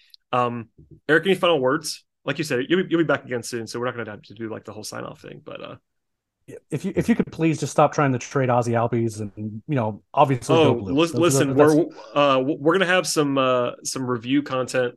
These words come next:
Speaker 1: with regard to the positions and all that stuff. If you don't think I'm, I'm gonna make my, uh, my seventeen point plan on Ozzy going to shortstop, we have not been talking enough. So,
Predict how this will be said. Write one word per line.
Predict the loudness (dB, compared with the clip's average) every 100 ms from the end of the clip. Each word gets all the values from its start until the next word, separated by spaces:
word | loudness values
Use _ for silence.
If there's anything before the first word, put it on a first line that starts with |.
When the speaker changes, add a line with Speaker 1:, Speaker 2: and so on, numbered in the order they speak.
| _
Speaker 1:
with | -10 -8 -6
regard | -2 0 0 -2
to | -8 -8
the | -8
positions | -8 -8 -6 -8
and | -8
all | -6
that | -8
stuff. | -6 -8 -8 _ -20 _ _ _ _ _
If | 0
you | 2
don't |
think | 2 4
I'm, | 2
I'm | 2
gonna | 2
make | 2 0 -2
my, | 0 0 0
uh, | -2 -2
my | -4
seventeen | 0 0 2 0 -2
point | -2 -4
plan | 0 0 2
on | 0
Ozzy | 0 0 0
going | -2 -2
to |
shortstop, | -2 -2 -4 -6 -8 -8
we | -6
have | -4
not | -4 -6 -8
been | -12 -8
talking | -6 -6 -10 -14 _ -10
enough. | -8 -8 -12 -20 -12
So, | -6 -4 -6